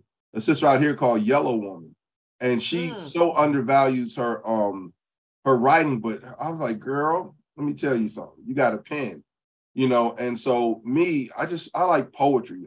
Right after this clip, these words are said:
Speaker 1: I'm, I'm a groupie for the word, you know? So I just like good poetry. And if it's good poetry,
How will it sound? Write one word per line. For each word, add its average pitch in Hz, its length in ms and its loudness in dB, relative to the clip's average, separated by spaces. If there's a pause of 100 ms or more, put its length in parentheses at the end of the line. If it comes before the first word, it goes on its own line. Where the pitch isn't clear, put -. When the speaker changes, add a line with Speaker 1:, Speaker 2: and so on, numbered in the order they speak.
Speaker 1:
I'm, 143 460 4
I'm 147 240 2
a 123 60 0
groupie 123 360 -4
for 117 140 -8
the 107 80 -6
word, 92 400 -10 (640)
you 120 100 -2
know? 117 160 0
So 113 220 -2
I 143 200 6
just 139 240 -4
like 110 360 -2 (400)
good 110 500 0 (840)
poetry. 101 480 -6 (140)
And 107 180 -2
if 104 100 -6
it's 107 220 -2
good 135 300 2
poetry, 113 680 -2